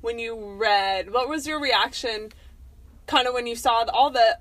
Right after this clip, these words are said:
all the Instagram posts from, like, Kevin Garnett, the Players Tribune video, like, all that stuff? What was your first reaction?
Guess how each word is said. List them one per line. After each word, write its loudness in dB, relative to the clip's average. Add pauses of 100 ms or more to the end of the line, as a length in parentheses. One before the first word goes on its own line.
all 4
the -2
Instagram 0
posts -2
from, -8
like, -4
Kevin -6
Garnett, 0
the -6
Players -4
Tribune -10
video, -4
like, -4
all 0
that -2
stuff? -4
What -2
was -8
your -8
first -8
reaction? -6